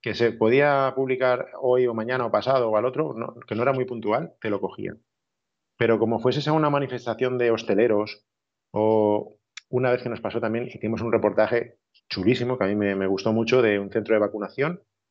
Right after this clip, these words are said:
Al principio de las vacunas, cuando empezaron a, a vacunar a las personas mayores, pedimos permiso en el hospital, nos lo dieron, fuimos a hacer las fotos al centro de vacunación. Reportaje chulísimo. Yo lo mandé todo orgulloso y, ¡pam!, nos dicen que no, que eso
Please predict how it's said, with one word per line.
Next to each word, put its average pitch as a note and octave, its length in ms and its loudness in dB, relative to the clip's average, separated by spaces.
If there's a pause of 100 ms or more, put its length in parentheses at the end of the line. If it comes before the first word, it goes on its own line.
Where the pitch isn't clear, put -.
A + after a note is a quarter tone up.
(120)
Al G#2 140 -2
principio G#2+ 340 0
de A2 80 4
las A2 140 4
vacunas, D3+ 420 0
cuando G#2+ 160 -6
empezaron G2+ 340 -4
a, G2 440 0
a F#2+ 40 2
vacunar F#2+ 340 0
a F#2 40 -2
las F#2 100 -6
personas G2 300 -10
mayores, B2 520 0 (320)
pedimos F2+ 400 -4
permiso G2+ 340 -2
en G#2 80 0
el G2+ 80 2
hospital, D#3+ 640 2
nos G2 180 -10
lo G2 300 -4
dieron, D#3+ 480 0
fuimos G#2 240 -8
a G2 40 -6
hacer G#2 160 -10
las G#2 120 0
fotos A2 260 -6
al G2 100 -4
centro G#2 180 -4
de G#2+ 60 2
vacunación. A#2+ 600 0 (520)
Reportaje A2 640 0 (560)
chulísimo. F#2 480 -6
Yo F#2+ 100 4
lo G2+ 100 4
mandé G2 280 4
todo F#2+ 140 4
orgulloso G2 580 0 (640)
y, G#2 280 4
¡pam!, G#2 200 0 (160)
nos F2 120 -20
dicen G2+ 220 -20
que F#2 120 -16
no, - 100 -16 (320)
que F2+ 140 -8
eso A#2 360 -2